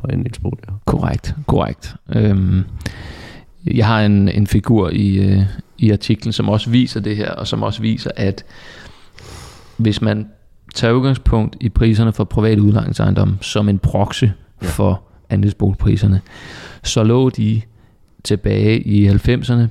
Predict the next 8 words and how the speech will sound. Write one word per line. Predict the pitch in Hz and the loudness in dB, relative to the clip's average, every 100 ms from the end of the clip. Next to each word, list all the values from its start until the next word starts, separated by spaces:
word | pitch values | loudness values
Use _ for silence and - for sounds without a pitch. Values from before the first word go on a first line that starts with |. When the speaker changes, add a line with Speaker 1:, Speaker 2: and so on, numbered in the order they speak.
| - | 2
Speaker 2:
på | - 101 101 - - _ _ _ _ _ _ _ - | 2 4 0 -4 -16 _ _ _ _ _ _ _ -2
omkring | 98 - 101 80 | -2 2 -2 0
tredive | - 87 101 | -2 0 2
procent. | - - 50 - - - - | 2 -2 -6 -10 -20 -8 0
De | 104 | 2
var | 104 | 2
altså | 104 | 2
kun, | 104 110 107 | 2 2 0